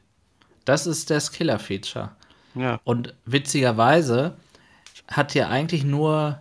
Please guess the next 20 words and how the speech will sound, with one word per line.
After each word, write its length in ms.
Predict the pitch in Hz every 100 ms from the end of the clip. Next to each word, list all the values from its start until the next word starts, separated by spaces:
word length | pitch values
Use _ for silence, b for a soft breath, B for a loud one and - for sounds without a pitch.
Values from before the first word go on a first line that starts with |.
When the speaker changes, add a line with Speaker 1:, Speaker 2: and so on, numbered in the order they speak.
| -
Speaker 1:
der 580 | 120 123 127 123 120 -
Entwickler 520 | 117 120 165 165 156 127
von 200 | 123 113
Virtual 260 | 113 120
Desktop 340 | 123 170 170 127
dafür 260 | 101 113
gesorgt, 640 | 107 101 101 101 98 -
dass 300 | 107 101 - -
dieser, 640 | 98 113 131 139 131 117
dieses, 480 | 107 127 123 - -
dieser 380 | 120 120 117 110
Value 680 | 151 196 131 101 101 98 -
in 300 | 110 117 117
dieses 380 | 113 113 107 -
Gerät 280 | 107 113 113
überhaupt, 540 | 107 104 104 104 - B B B B B -
ähm, 400 | 101 101 98 117
ja, 160 | 131
dass 240 | 110 107 -
wir 300 | 117 113